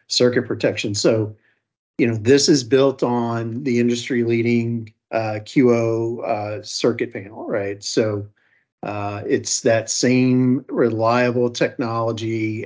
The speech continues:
uh, that's going into this panel. And also,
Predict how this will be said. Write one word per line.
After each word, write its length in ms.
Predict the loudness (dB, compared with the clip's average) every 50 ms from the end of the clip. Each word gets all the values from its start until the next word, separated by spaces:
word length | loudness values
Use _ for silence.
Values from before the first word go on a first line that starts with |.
| -8 -6
uh, 640 | -6 -4 -4 -4 -4 -6 -6 -8 -8 -8 -8 -8 -10
that's 360 | -6 -2 0 0 0 0 0
going 300 | 0 2 2 2 2 0
into 240 | 0 -2 -2 -2 -2
this 200 | -2 -4 -6 -6
panel. 640 | -6 -4 -4 -4 -4 -4 -4 -4 -6 -6 -8 -12 -16 _ _ _ _ _ _ _ _
And 220 | 2 4 4 6
also, 800 | 6 6 6 4 4 4 4 4 4 4 4 4 2 2 0 -2